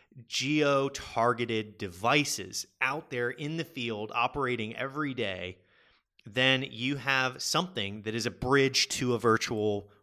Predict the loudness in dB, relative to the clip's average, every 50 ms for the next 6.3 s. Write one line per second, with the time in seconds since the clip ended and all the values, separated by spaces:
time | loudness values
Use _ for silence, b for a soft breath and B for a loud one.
0 | b _ -2 -2 0 0 -2 -4 -8 -10 -16 _ _ _ _ _ _ -6 -6 -4
1 | -4 -6 -6 -6 -6 -6 -6 -4 -2 -4 -4 -4 -2 0 4 4 4 4 4 2
2 | 0 0 0 -2 -2 0 2 2 2 2 2 -2 -8 -8 -10 -10 -12 B B B
3 | B -8 -8 -8 -2 -2 -2 -2 -2 B B B B B -4 -2 0 2 2 2
4 | 2 0 0 -4 -4 -6 _ _ _ 2 2 2 2 2 -8 -8 -6 -4 -4 -2
5 | -2 -4 -6 -4 -4 -4 -4 -4 -4 -4 -2 0 0 0 -2 -2 0 0 0 0
6 | -2 -4 -6 -6 -8 -10